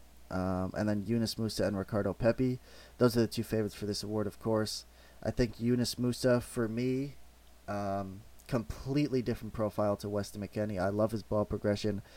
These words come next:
I think he's exactly what the U S men's national team midfield has needed. Um, and for me, probably a top, top player. And then Ricardo Pepi, of course.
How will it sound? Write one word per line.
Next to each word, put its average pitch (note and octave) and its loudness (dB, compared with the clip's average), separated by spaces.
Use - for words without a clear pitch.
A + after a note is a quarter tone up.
I A2 2
think A2+ -2
he's G#2+ -6
exactly G#2+ 0
what G#2 -4
the F#2+ -10
U G#2 -2
S - -6
men's G2 -8
national G2+ -6
team G2 -6
midfield G2+ -4
has G2 4
needed. A#2+ 0
Um, G2 0
and A2+ 0
for A#2 -2
me, A#2+ 2
probably G#2+ 0
a F2 0
top, C3+ 6
top A2+ 4
player. G2+ 4
And A2 -2
then G#2+ 0
Ricardo G#2 2
Pepi, G#2 0
of F2 -4
course. G2+ -2